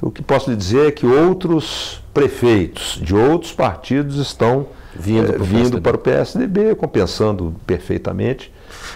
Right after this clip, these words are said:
Speaker 2: Só um
Speaker 1: É.
Speaker 2: detalhe, antes do senhor falar do, do Aécio Neves, o, o, o cargo de deputado não é do partido, não tem aquela coisa que não pode desfiliar, no caso do João Vitor específico?
Speaker 1: É, o,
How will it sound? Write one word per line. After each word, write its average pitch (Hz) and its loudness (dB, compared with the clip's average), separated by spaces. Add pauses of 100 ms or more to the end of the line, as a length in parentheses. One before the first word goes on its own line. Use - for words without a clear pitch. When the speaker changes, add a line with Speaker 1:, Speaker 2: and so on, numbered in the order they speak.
Speaker 2:
Só 262 0
um - 4
Speaker 1:
É. 254 0
Speaker 2:
detalhe, 156 4
antes 160 2
do - 0
senhor 151 2
falar 123 4
do, 107 0
do 107 0
Aécio 104 2
Neves, 104 0
o, - -6
o, 247 0
o - -2
cargo 139 2
de 110 0
deputado 104 2
não 196 2
é 117 4
do 107 -2
partido, 143 -2
não 120 2
tem 123 0
aquela 104 0
coisa 104 -4
que - -14
não 104 -2
pode 95 -2
desfiliar, 101 0 (320)
no 104 -4
caso 117 4
do 107 0
João 101 2
Vitor 98 -4
específico? - -6 (1080)
Speaker 1:
É, - 0
o, 123 2